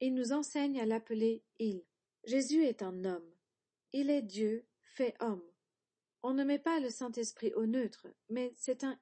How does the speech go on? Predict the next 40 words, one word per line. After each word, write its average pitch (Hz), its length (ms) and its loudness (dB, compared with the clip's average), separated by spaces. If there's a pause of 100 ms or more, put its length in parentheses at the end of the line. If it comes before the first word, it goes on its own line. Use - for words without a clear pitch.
(100)
Il 233 300 -2 (280)
également. 208 540 -4 (520)
Si - 160 -2
nous 330 120 4
voulons 302 340 2
être 277 320 -2
des 208 120 -2
chrétiens 208 400 -8 (120)
bibliques, 233 500 -8 (400)
nous 254 60 0
ne 277 100 4
devons 262 280 -2
pas 311 220 0
être 254 220 -6
troublés 277 500 -2
par 220 220 -8
ceux 269 180 -6
qui 233 180 -6
veulent 226 200 0
nous 208 220 0
égarer 208 440 0
en 208 100 -4
disant : « 196 460 -6 (540)
Il 240 120 -2
faut 240 140 -6
mettre 220 360 -2
Dieu 208 280 0
au 226 120 -2
neutre » 214 440 -4 (360)
ou « 226 280 -4 (440)
Dieu 269 200 4
est 294 180 4
à 269 40 0
la 262 140 0
fois 262 260 -6
il 277 220 -2
et 254 140 2
elle » 233 280 -4 (640)
ou 277 160 0
encore « 220 560 -2